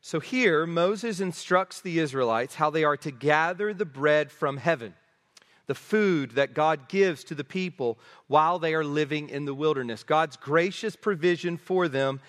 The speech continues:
as they are in the desert. God will provide it every morning,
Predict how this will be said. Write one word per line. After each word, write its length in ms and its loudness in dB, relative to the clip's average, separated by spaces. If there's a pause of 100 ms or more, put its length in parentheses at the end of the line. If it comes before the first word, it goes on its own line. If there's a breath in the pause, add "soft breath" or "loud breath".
(260 loud breath)
as 300 2
they 220 0
are 240 0
in 260 -8
the 100 0
desert. 680 -2 (640 soft breath)
God 360 4
will 140 -2
provide 420 2
it 140 -6 (100)
every 380 -2
morning, 480 0